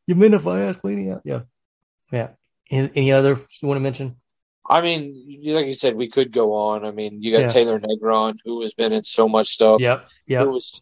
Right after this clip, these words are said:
Speaker 2: just there to be like, "Hey, so I heard you, uh, broke up with Beth. You mind if I ask her out?"
Speaker 1: Yeah, he was the mail, the mailman,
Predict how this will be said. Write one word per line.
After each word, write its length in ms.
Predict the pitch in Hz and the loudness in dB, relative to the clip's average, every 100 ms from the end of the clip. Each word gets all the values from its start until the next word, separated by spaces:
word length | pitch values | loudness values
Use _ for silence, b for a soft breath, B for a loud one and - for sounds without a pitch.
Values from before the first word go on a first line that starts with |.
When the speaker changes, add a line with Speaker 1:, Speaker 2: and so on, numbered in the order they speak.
| 117 | -4
Speaker 2:
just 220 | 123 - | -4 -2
there 220 | 117 113 | 2 2
to 80 | 110 | 2
be 120 | 117 | 0
like, 240 | 113 113 - _ | 2 2 -2 _
"Hey, 160 | 160 147 | -2 0
so 140 | 139 | 2
I 80 | 127 | 2
heard 240 | 139 147 131 | 2 0 -2
you, 220 | 131 127 | -2 0
uh, 480 | 117 110 101 98 95 _ | 0 0 -2 -6 -10 _
broke 180 | 131 135 | -4 -2
up 160 | 131 | -2
with 140 | 110 101 | -2 0
Beth. 260 | 165 143 | 0 0
You 80 | 101 120 - | -8 -12 -6
mind 160 | 117 | -4
if 100 | 117 | -2
I 120 | 123 147 | 0 0
ask 240 | 165 - | -2 -2
her 120 | 170 | 0
out?" 140 | 208 180 | 4 6
Speaker 1:
Yeah, 160 | 139 | 6
he 100 | 147 | 4
was 180 | 143 127 | 2 0
the 60 | 135 | 0
mail, 360 | 147 147 147 | 2 2 0
the 100 | 135 | -2
mailman, 640 | 135 151 139 131 123 117 | 0 0 0 -2 -4 -6